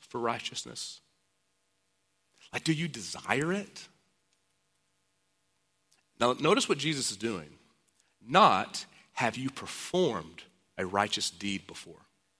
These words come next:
I didn't ask you your track record. I didn't ask you what you do in your life. That's not what I asked you.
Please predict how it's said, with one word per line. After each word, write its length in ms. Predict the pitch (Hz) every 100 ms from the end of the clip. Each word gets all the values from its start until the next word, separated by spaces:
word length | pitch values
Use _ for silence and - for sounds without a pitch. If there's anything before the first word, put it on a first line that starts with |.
| _ _ _ _
I 80 | 101
didn't 260 | 117 175
ask 300 | 139 147 -
you 60 | 110
your 140 | 98
track 320 | 95 - 110 -
record. 240 | 85 78 - _ _ _ _ _ _ _ _ _ _ _ _ _ _ _
I 60 | -
didn't 200 | 143 170
ask 280 | 151 156 -
you 60 |
what 200 | 127 135
you 120 | 123 117
do 180 | 127
in 80 | 123
your 100 | 107
life. 200 | 117 98
That's 100 | 92
not 140 | 139 117
what 80 |
I 60 | 101
asked 280 | 110 110
you. 80 | -